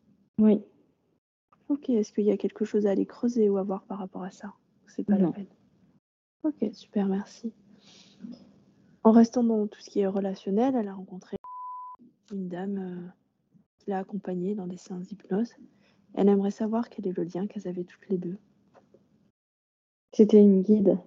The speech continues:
Speaker 2: Ah, super. Une guide dans cette vie-ci, dans d'autres vies,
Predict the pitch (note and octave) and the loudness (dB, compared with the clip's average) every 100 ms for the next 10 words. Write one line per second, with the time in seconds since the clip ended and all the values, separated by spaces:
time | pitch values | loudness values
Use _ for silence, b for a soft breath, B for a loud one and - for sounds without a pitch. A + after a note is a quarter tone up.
0 | - _ _ _ _ _ _ _ _ - | -14 _ _ _ _ _ _ _ _ -20
1 | _ - A#3 E4+ C4+ G#3 - _ G3 G#3+ | _ -2 0 2 -2 -8 -14 _ -8 -8
2 | - _ _ _ _ _ _ _ _ _ | -8 _ _ _ _ _ _ _ _ _
3 | _ _ _ _ _ _ _ _ _ _ | _ _ _ _ _ _ _ _ _ _
4 | _ - - _ A3 G3 G#3+ G#3 G3+ G3+ | _ -20 -20 _ 0 2 2 0 0 0
5 | - F#3+ G#3 G#3 - A#3 C4+ C#4+ C4 G3+ | -2 -4 -4 -8 -2 0 2 0 -2 -4
6 | F#3+ F#3+ F#3+ G#3 | -4 -6 -6 -4